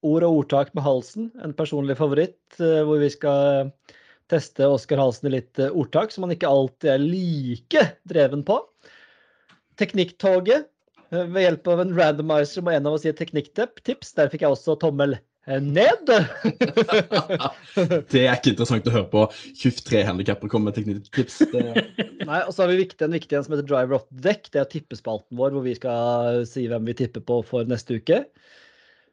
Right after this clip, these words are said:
Speaker 1: Eh, Penger i livet, hvor Vigre kom med tips om pengespill. Den er også tommel ned, så den tror jeg ikke dere får, eh, aldri får se dagens,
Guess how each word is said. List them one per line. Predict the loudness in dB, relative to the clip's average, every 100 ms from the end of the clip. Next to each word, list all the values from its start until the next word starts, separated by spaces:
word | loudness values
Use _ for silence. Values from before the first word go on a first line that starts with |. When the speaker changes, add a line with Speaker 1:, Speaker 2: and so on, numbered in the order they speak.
| _ 0
Speaker 1:
Eh, | 2 4
Penger | 4 4 6 6
i |
livet, | 4 2 2 2
hvor | 0 0
Vigre | 0 0
kom | 0 0 0
med | 2 2 2 2 0
tips | 0 -2 -4 -6 2
om | 2 2 0
pengespill. | 0 0 0 -2 -2 0
Den | 0 2
er | 2
også | 2 2 0 2
tommel | 0 0 2
ned, | 2 0 -2
så | -4
den | -2 -2 0
tror | 0
jeg | 0
ikke | -2 -6
dere | -2
får, | 0 2 2
eh, | 2
aldri | 0 -2 -4
får | -4
se | -2
dagens, | 0 -2 -4 -8